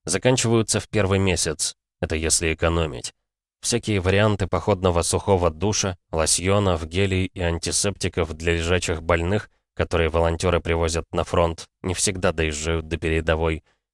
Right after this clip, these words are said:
И дело тут не в хищениях и воровстве в тыловых частях, нет.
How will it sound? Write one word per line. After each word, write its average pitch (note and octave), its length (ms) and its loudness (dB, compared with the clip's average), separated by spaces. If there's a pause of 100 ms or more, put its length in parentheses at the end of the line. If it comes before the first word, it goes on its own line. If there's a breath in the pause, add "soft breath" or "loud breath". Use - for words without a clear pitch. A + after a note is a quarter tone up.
(120)
И F2 60 -4
дело C3+ 240 6
тут C#3 240 0
не A#2 100 2
в - 60 -4
хищениях A#2 640 0
и G2+ 40 2
воровстве G2+ 580 0
в - 80 -8
тыловых F#2+ 380 2
частях, - 580 -2 (140)
нет. E2+ 320 -2